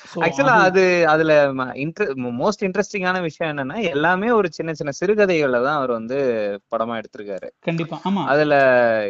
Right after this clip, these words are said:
Speaker 2: என்னோட most favorite-னா அந்த தேவகி சிட்டியின் டைரிய வந்து
Speaker 1: கண்டிப்பா.
Speaker 2: சூப்பரா, ஐயோ, பிரில்லியன்ட்டா எடுத்திருப்பாரு. நான் அந்த கதை ஏற்கனவே படிச்சிருக்கேன்,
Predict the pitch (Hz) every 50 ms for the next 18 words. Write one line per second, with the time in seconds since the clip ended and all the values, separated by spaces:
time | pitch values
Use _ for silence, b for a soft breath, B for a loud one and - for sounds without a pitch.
0 | 98 101 101 107 110 117 123 147 170 196 220 226 214 202 165 160 170 196 233 233
1 | - - - 202 202 202 196 185 180 - _ 190 202 202 196 190 175 156 143 131
2 | 131 156 180 196 202 190 180 - - - _ - 135 135 127 123 120 117 117 117
3 | 117 117 117 117 117 110 110 107 107 113 123 123 123 123 120 113 107 107 104 104
4 | 101 120 120 135 147 139 143 123 117 120 - 143 123 113 107 - _ _ 95 107
5 | 110 113 120 123 120 113 - _ _ _ _ - - 151 160 185 190 196 202 202
6 | 202 196 185 175 165 190 185 180 175 165 156 147 139 131 127 120 120 120 120 117
7 | - 131 127 113 123 117 113 120 135 147 147 b b b b b - 175 180 190
8 | 190 185 170 - 185 196 240 247 220 214 214 196 202 208 220 214 - - 165 165
9 | 175 - 214 185 143 120 117 107 -